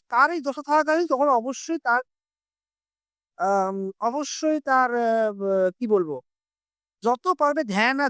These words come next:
জপ, যত ধ্যান, জপ, তুমি গুরু দীক্ষা করো, গুরু জপ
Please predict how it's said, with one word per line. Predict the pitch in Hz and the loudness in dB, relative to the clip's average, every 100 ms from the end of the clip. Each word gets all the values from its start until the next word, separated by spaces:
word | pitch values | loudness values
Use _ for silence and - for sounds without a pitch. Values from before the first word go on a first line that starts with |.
| 190 | -4
জপ, | 190 175 147 _ _ _ _ _ _ _ _ - | -4 -4 -4 _ _ _ _ _ _ _ _ -6
যত | 240 320 | -4 -4
ধ্যান, | 190 214 247 247 | 0 2 2 0
জপ, | 190 214 240 | -2 0 0
তুমি | 214 233 220 | 0 -8 -10
গুরু | 185 233 | -2 -2
দীক্ষা | 220 - 220 | -2 -4 -6
করো, | 196 185 170 _ _ _ _ _ _ - | -2 -2 -4 _ _ _ _ _ _ -8
গুরু | 214 220 | -2 -2
জপ | 175 220 | 0 0